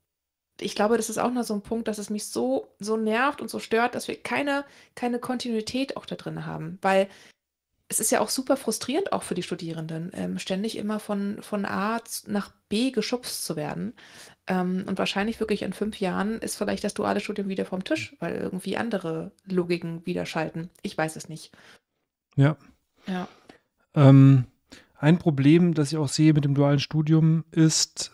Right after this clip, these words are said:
Speaker 2: ähm, dass auch diskutiert wird, also das ist natürlich kein Problem, sondern das wäre natürlich Notwendigkeit, dass die PraktikantInnen dann auch bezahlt werden dafür.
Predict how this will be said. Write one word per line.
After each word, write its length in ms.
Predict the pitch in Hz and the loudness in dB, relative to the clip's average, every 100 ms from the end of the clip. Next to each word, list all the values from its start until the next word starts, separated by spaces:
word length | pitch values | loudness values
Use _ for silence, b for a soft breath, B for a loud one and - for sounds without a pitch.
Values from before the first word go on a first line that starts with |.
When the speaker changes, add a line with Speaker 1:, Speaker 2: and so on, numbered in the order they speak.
| - | 0
Speaker 2:
ähm, 520 | 131 131 135 135 123 - _ - B B B B | 2 6 6 6 4 0 _ -20 B B B B
dass 340 | - 143 - - | 6 6 6 4
auch 180 | 156 | 2
diskutiert 720 | - 160 - 156 - 160 165 165 | 2 2 2 0 4 4 6 4
wird, 420 | 190 - - - _ _ | 4 4 -6 -12 _ _
also 220 | - 135 | 4 6
das 140 | 131 113 | 6 2
ist 40 | |
natürlich 160 | 123 123 | 0 2
kein 160 | 123 | 0
Problem, 380 | 110 120 120 156 | -2 0 4 6
sondern 140 | 143 127 | 6 6
das 140 | 120 | 4
wäre 80 | 127 | 4
natürlich 160 | 127 120 | 4 2
Notwendigkeit, 720 | 113 117 160 156 - 165 165 | 0 0 0 0 0 0 0
dass 240 | 139 - - _ | -4 -6 -14 _
die 340 | 147 143 139 - | -6 -2 -4 -6
PraktikantInnen 1000 | - 123 - 127 - 143 170 170 175 208 | -12 -10 -10 -10 -4 -2 0 4 6 6
dann 120 | 175 | 4
auch 160 | 160 151 | 0 -4
bezahlt 640 | - - - 151 214 - | -4 -2 0 4 2 2
werden 240 | 117 110 113 | -4 -4 -6
dafür. 420 | 107 - 127 | -8 -10 -10